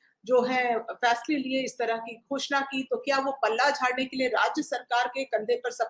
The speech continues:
कुछ सौंप देना चाहते हैं ताकि केंद्र सरकार को इस मुस-, अ, केंद्र सरकार इस मुसीबत से बची रहे? तो आखिर मामला क्या है,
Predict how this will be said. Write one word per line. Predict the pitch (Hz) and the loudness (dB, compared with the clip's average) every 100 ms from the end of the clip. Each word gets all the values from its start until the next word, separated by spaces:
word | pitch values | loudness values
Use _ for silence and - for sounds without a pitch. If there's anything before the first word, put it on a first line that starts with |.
| - | -4
कुछ | 262 | -6
सौंप | - - 220 | -2 4 4
देना | 220 240 240 | 4 2 2
चाहते | 254 233 233 | 2 0 2
हैं | 262 311 - - - - | 2 2 -2 -16 -10 0
ताकि | 277 277 | 2 2
केंद्र | 320 302 320 359 339 | 2 4 6 6 4
सरकार | 262 240 262 254 269 | 4 4 6 6 6
को | - 262 285 - - - _ | 4 6 6 2 -10 -20 _
इस | 269 - | -6 -4
मुस-, | 240 247 - | -2 0 4
अ, | 240 | 6
केंद्र | 226 311 330 330 | 6 4 4 4
सरकार | 311 240 247 254 262 247 | 4 2 4 4 4 0
इस | - - | -6 -6
मुसीबत | 214 214 214 233 | -8 -4 -4 -2
से | 233 190 | -2 -2
बची | 185 262 | -4 -4
रहे? | 240 262 269 - _ - - _ | 0 0 0 -4 _ -20 -20 _
तो | 330 | 4
आखिर | 320 330 339 381 | 6 6 6 6
मामला | 311 302 320 | 8 6 6
क्या | 311 - | 4 2
है, | 254 233 | 0 -2